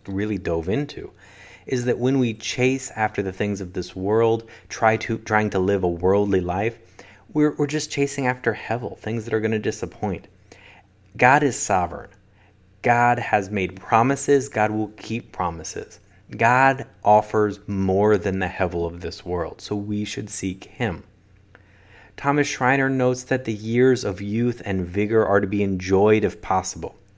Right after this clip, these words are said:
but that the wise person recognizes that life is short, that fearing God is most important. Here the themes of Ecclesiastes, they're nicely tied together.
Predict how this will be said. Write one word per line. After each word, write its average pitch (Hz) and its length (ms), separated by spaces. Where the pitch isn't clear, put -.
but 117 140
that 117 140
the 110 80
wise 107 540
person 101 480
recognizes 131 800
that 110 300
life 92 360
is 85 180
short, - 420
that 131 120
fearing 143 460
God 120 300
is 110 160
most 107 520
important. 85 460
Here 160 300
the 147 140
themes 135 360
of 107 120
Ecclesiastes, 110 1000
they're 113 140
nicely 107 560
tied 92 300
together. 85 400